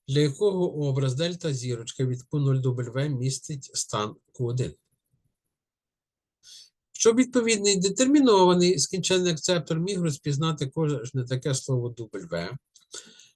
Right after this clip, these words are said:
е, будь-який стан, мітка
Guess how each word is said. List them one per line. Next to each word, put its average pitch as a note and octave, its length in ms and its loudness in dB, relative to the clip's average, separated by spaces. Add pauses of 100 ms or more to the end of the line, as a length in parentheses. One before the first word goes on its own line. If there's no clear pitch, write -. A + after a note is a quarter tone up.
(120)
е, A#2+ 960 4
будь-який G#3+ 480 2
стан, C#3+ 440 2 (120)
мітка D#3+ 1120 0